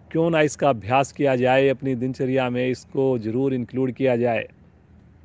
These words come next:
और एक फ़ायदा और होगा,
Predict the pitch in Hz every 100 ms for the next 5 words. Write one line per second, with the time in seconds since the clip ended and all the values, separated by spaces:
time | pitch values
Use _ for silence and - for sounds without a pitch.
0 | - - - - _ - - - - -
1 | - - 110 139 151 - 120 123 127 123
2 | 131 139 147 120 123 131 135